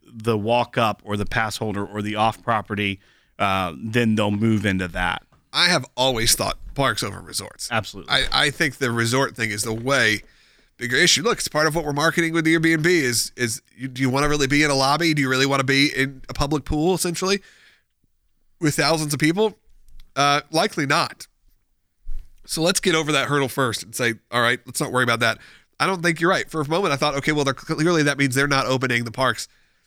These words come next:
Speaker 2: until," like you said, July, which
Speaker 1: Mm-hmm.
Speaker 2: still I think is, I think that's a good guess.
Speaker 1: Yeah.
Speaker 2: But I think that could say the opposite, which is, uh, they could turn the lights back on, just like Universal's doing. But because there are no, there's no one staying on property,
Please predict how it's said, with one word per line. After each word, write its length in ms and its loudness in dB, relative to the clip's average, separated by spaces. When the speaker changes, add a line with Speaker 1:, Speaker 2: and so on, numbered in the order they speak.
Speaker 2:
until," 440 -2
like 100 -6
you 40 -4
said, 180 -6
July, 300 -2
which 140 0
Speaker 1:
Mm-hmm. 80 2
Speaker 2:
still 220 2
I 100 2
think 200 0
is, 200 0
I 40 -12
think 140 -2
that's 160 0
a 40 0
good 300 -2
guess. 320 -4
Speaker 1:
Yeah. 120 -12
Speaker 2:
But 260 0
I 80 -4
think 180 -2
that 160 0
could 180 0
say 160 0
the 100 2
opposite, 400 -2
which 200 -10
is, 260 -10
uh, 160 0
they 180 0
could 240 0
turn 200 0
the 60 0
lights 180 2
back 220 -4
on, 260 -2
just 180 -6
like 120 -2
Universal's 480 -4
doing. 300 -8
But 360 -2
because 420 -2
there 120 -2
are 200 0
no, 280 0
there's 220 -2
no 100 -2
one 120 -2
staying 280 -2
on 100 -14
property, 460 -8